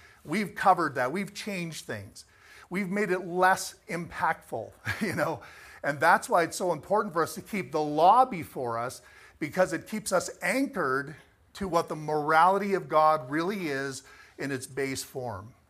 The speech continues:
Amen? And so that's a part of it. So, uh, Philippians three nine says this. The Apostle Paul is saying, "And be found in him, not having mine own righteousness, which is of the law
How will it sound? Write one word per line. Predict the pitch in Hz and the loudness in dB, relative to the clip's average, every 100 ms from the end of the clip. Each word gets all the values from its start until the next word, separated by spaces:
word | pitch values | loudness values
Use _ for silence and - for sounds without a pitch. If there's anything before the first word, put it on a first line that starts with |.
| _ - | _ -12
Amen? | 135 123 127 139 151 - - - | -10 -6 -6 -6 -10 -20 -20 -14
And | 139 | -12
so | 151 | 0
that's | 143 143 | 2 2
a | 156 | 0
part | - 165 | 2 2
of | 143 | 2
it. | 110 - _ _ _ _ _ - | -4 -14 _ _ _ _ _ -12
So, | - 220 220 - - - - - - | 4 8 8 6 -4 -20 -20 -14 2
uh, | 143 | 4
Philippians | 170 196 190 190 160 - | 4 4 2 2 -6 -8
three | - 175 160 | -4 -2 2
nine | 156 214 170 147 165 175 - | 6 6 6 0 -6 -10 -14
says | - 170 147 | -4 -2 0
this. | 170 143 113 - - _ _ _ _ _ _ | 2 2 0 -10 -14 _ _ _ _ _ _
The | 160 | -8
Apostle | 123 160 156 151 | 0 6 6 4
Paul | 147 160 156 | 0 2 4
is | 151 | 2
saying, | 175 156 170 160 - - - - | -4 -4 -6 -10 -16 -20 -20 -10
"And | - 170 | -4 -4
be | 156 156 | -4 -6
found | - 208 214 294 240 | 0 4 6 6 6
in | 170 | 2
him, | 123 147 117 117 147 - _ _ _ _ | 2 -6 -6 -6 -10 -16 _ _ _ _
not | 147 190 269 | 8 10 10
having | 175 226 214 202 | 8 4 6 4
mine | 185 175 165 | 2 2 2
own | 170 277 | 0 0
righteousness, | 254 175 147 - 147 - 139 131 - - - - - | 0 0 0 -4 -10 -6 -4 -4 -8 -18 -20 -20 -4
which | 143 151 | -4 -2
is | 185 139 | -2 0
of | 175 151 | 2 2
the | 143 | 0
law | 135 143 220 262 165 117 117 139 | -2 6 10 12 10 8 4 0